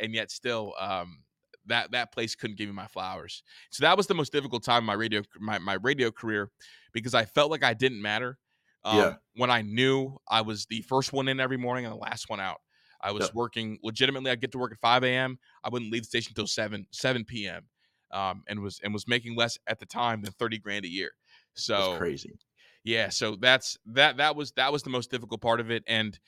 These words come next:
Speaker 1: there's no, like, performance therapist, right? It's
Speaker 2: Yeah.
Speaker 1: like, when your life is full radio and you go through these lows, how are you supposed to get on the mic and spend a morning with everybody and be cheerful?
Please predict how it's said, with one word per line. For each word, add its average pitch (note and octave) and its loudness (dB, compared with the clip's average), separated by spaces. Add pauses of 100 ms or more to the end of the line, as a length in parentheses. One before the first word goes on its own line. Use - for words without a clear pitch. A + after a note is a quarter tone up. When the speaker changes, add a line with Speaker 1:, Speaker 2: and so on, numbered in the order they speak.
(800)
Speaker 1:
there's C3 2
no, F3+ 4
like, E3+ 0
performance C3+ 2
therapist, - -8
right? G#2 -2 (300)
It's - -6
Speaker 2:
Yeah. F#2+ 4
Speaker 1:
like, D#2 -4 (180)
when A#2+ -6
your C#3+ -2
life D3 -2
is B2 -8
full C3 -4
radio A#2 -2
and G#2 -8
you G#2+ -6
go G#2+ -2
through A2 -8
these E3 -12
lows, F#2 -4 (760)
how D3+ 2
are D#3+ 2
you D3 -2
supposed C#3 -8
to B2 -8
get A#2 0
on A2+ -2
the G#2+ -4
mic G#2 -6
and F#2+ -16
spend A2 -6
a G#2 -6
morning G#2 -4
with F#2+ -6
everybody F2 -8 (100)
and E2+ -10 (160)
be G#2+ -8
cheerful? G2 -8